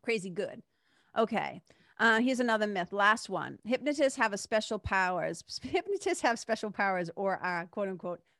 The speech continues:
magic. All right. Now, as somebody who used to work in a world-class magic dinner theater where I got to know some of the best illusionists and hypnotists and magicians around the world, um, let me just say this. Ethical, <laughs> ethical hypnotists, we actually have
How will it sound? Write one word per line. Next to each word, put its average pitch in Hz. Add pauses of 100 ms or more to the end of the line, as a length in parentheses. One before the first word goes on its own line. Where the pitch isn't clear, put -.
(120)
magic. 175 (340)
All 226
right. 151
Now, 214
as 220
somebody 294
who 302
used 233
to 214
work 190
in 175
a 175
world-class 180
magic 180
dinner 170
theater 160
where 160
I 165
got 185
to 220
know 190
some 175
of 165
the 170
best 175
illusionists 202 (320)
and 190
hypnotists 208
and 190
magicians 185
around 170
the 165
world, 156 (380)
um, 196
let 220
me 247
just 226
say 208
this. - (120)
Ethical, 277 (280)
<laughs> -
ethical 269
hypnotists, 277
we 233
actually 208
have 180